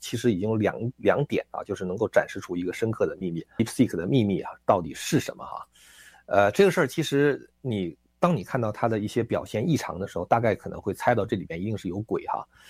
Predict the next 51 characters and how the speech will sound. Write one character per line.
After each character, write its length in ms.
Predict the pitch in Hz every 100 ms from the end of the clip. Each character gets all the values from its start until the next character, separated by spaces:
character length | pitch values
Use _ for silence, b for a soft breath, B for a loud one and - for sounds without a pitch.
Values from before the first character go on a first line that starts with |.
| B B B -
呃， 360 | 113 110 110 107
有 220 | 147 127
一 40 | 156
张 180 | 170 180
图 240 | - 98
呢， 160 | 110 98
非 140 | 147
常 180 | 123 123
形 300 | - 95 113
象 200 | 165 120
地 220 | 87 64 _
描 260 | 107 85
述 200 | 120 139
了 100 | 82
这 120 | -
个 80 | 98
DeepSeek 540 | - 117 - - 120 -
它 140 | - -
到 180 | 120
底 300 | 101 80 - _
这 140 | 98
个 180 | 90 69 - _ _ _ _ _ _ _
秘 200 | - 185
诀 180 | 95 76
到 160 | 87 92
底 120 | 76
是 200 | - 117
什 160 | - 60
么 80 |
哈。 240 | 64 - - b b b _
呃， 200 | - 123
这 120 | 175
个 80 | 151
秘 160 | 175 123
诀 140 | 98
呢， 140 | 101
大 120 | 104 120
家 140 | 120
可 80 | -
以 60 |
看 240 | 92 - 104
一 20 |
下 140 | 92
哈， 220 | 73 - -
就 120 | -
是 160 | 107 92
它 160 | -
像 180 | 139 143
是 160 | 117 110
一 120 | 101
个 240 | 113 104